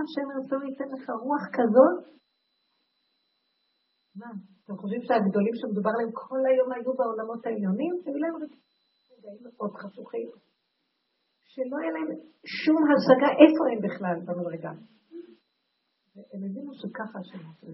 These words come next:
זה איך שהקדוש ברוך הוא מנסה את, את הגדולים. ואילו אנחנו בקטנות הדבילית של המוח, של הדור שלנו, רוצים, רוצים מדרגה, רוצים חידוש, רוצים הרגשה, רוצים שלא נתייאש. איזה מדרגה לנו, והכל דבר מייאש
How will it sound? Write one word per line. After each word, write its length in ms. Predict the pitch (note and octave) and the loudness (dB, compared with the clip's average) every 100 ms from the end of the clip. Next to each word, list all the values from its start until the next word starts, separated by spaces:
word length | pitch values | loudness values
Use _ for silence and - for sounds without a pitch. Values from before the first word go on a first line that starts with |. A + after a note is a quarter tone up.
| E3+ | -10
זה 80 | F#3 C4+ | -4 -4
איך 80 | A#3 - | -4 -4
שהקדוש 320 | F3+ F3+ E3+ | -2 0 -2
ברוך 160 | F#3+ - | -4 -4
הוא 80 | F3 | -2
מנסה 320 | D#3 D#3 - | -2 -6 -10
את, 400 | D#3 - F#3 - | -12 -12 -16 -16
את 120 | D#3 F3+ | -14 -14
הגדולים. 420 | - - - - _ - - _ _ | -12 -12 -12 -16 _ -20 -20 _ _
ואילו 200 | G3+ G#3 | -14 -10
אנחנו 300 | C#4 F4+ C4+ A#3 | -10 -10 -6 -4
בקטנות 440 | G3 - G3+ C#4 C4 | -4 -2 -2 -2 0
הדבילית 560 | D#4 G3 E3 A#3+ B3 A3+ | 2 4 2 2 0 0
של 100 | G3+ F3 | 0 4
המוח, 320 | F3+ A3+ A3 - | 6 4 2 0
של 100 | F3+ | -2
הדור 240 | - G#3 G3+ | 2 0 0
שלנו, 240 | - F3 - - - C4+ | -4 -6 -8 -14 0 2
רוצים, 320 | D4+ F3 - B3 | 2 4 4 4
רוצים 240 | D4 - D4 C4 | 2 2 0 2
מדרגה, 280 | C4 C4 A#3+ | 4 4 2
רוצים 200 | A#3+ D4+ D4 - - - | -2 -6 -8 -12 -12 -8
חידוש, 280 | C4 C4 - | -6 -6 -4
רוצים 200 | C4 E4 D#4+ | -4 -4 -6
הרגשה, 360 | C4 B3+ - G3+ | -4 -6 -4 0
רוצים 240 | C4 - - | 0 0 -6
שלא 180 | - D4 D#4 | -2 -2 -2
נתייאש. 340 | - B3+ G#3+ - _ - | -2 -2 -2 -6 _ -6
איזה 160 | B3 C4 F#4+ | -2 2 2
מדרגה 360 | - F#3+ F#3 G#3 | 4 4 6 4
לנו, 100 | A#3+ G#3 | 4 6
והכל 260 | G3+ - G#3 | 8 8 6
דבר 160 | G#3 F#3 | 2 -2
מייאש 240 | F4 F4+ | -2 -2